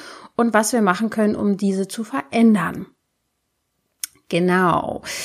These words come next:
Vorher möchte ich dich aber noch mal auf etwas hinweisen. Im April gab es das sogenannte Gruppencoaching, die Transformationsreise. Dieser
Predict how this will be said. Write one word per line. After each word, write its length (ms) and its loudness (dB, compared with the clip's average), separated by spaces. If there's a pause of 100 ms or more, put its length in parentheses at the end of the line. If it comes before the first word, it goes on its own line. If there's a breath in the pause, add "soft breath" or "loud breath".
(260 loud breath)
Vorher 640 4
möchte 380 2
ich 140 -8
dich 220 -4
aber 240 0
noch 220 -2
mal 200 -4
auf 120 -6
etwas 420 -6
hinweisen. 720 2
Im 100 0
April 540 0 (320 loud breath)
gab 260 2
es 260 -2 (140)
das 320 0
sogenannte 800 2 (160)
Gruppencoaching, 880 -2
die 160 -4
Transformationsreise. 1700 -2 (420 loud breath)
Dieser 300 2